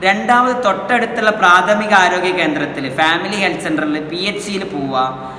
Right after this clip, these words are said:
ആ, ഡോക്ടറുടെ നിർദ്ദേശം നേടുക. അതിന് എന്നിട്ട് എന്ത് ചെയ്യുക? മൂന്നാമത്,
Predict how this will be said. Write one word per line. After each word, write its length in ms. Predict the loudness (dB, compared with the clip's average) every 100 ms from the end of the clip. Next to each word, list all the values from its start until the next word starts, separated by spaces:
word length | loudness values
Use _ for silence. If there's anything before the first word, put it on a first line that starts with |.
| -16 -8
ആ, 200 | 0 2
ഡോക്ടറുടെ 480 | 4 4 2 0 -2
നിർദ്ദേശം 480 | -2 -2 -2 -2 -2
നേടുക. 400 | -2 -2 -4 -4 -4
അതിന് 240 | -4 -4
എന്നിട്ട് 440 | -4 -4 -2 -4 -4
എന്ത് 120 | -2
ചെയ്യുക? 160 | -2 -2
മൂന്നാമത്, 680 | -2 0 2 2 0 -2